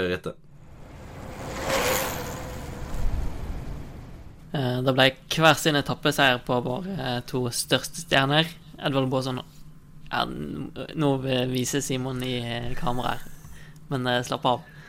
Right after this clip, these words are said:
Speaker 2: To etappeseiere på våre største stjerner, Edvald Boasson Hagen og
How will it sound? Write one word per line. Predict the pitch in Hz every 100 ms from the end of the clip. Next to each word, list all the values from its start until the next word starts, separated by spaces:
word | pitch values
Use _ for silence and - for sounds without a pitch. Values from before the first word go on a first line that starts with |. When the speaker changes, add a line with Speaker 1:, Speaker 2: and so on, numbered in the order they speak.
| - - - - -
Speaker 2:
To | - 175
etappeseiere | 143 139 147 143 139 135
på | 139
våre | 139 131 131 127 - -
største | - - 139 - - 160
stjerner, | - 151 127 131 147 196 - - -
Edvald | 139 139 135
Boasson | 139 131
Hagen | 131 131
og | 139